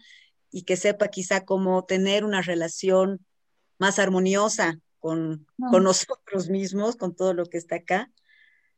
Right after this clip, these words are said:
Speaker 1: A ver, ya escribió la Tani, va-, voy a leer. Dice, "Mi hija sufre de gastritis por helicobacter.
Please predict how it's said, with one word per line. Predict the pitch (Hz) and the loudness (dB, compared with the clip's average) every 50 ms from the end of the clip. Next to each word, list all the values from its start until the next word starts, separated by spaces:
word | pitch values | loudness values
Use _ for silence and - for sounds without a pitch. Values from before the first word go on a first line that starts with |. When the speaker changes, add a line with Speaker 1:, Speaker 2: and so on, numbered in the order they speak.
| _ _ _ - | _ _ _ 0
Speaker 1:
A | 202 226 | 4 4
ver, | 233 190 - - - | 4 4 2 0 -6
ya | - 185 240 | 0 2 2
escribió | 254 254 - 247 262 247 208 233 233 233 233 233 233 226 220 214 | 2 2 -2 -6 -6 -4 0 2 4 4 6 6 4 4 2 2
la | 208 202 196 196 | 0 0 -2 -2
Tani, | - 208 196 170 160 156 160 | 0 0 0 0 0 -4 -6
va-, | 165 175 175 - - - _ | -4 -4 -4 -4 -4 -8 _
voy | 175 170 196 196 202 | -6 -2 0 2 2
a | 190 | 2
leer. | 185 165 - - _ - | 2 0 -4 -6 _ -6
Dice, | 175 190 190 - 214 202 - - | -6 -6 -4 -2 -4 -4 -4 -4
"Mi | 220 247 269 | -4 -4 -4
hija | - - 277 | -2 -2 -4
sufre | 254 - 269 247 - 247 233 | -4 -4 -4 -2 0 2 2
de | 214 196 | 2 2
gastritis | 180 180 185 - - 190 196 196 - - 226 233 233 - | 2 0 -2 -2 -4 -2 -4 -4 -4 -4 -8 -8 -10 -8
por | - - 165 165 | -4 -2 -2 0
helicobacter. | 165 160 170 165 - 185 180 190 185 180 - - 113 - | 0 -2 -2 -2 0 2 4 4 2 2 0 -8 -12 -12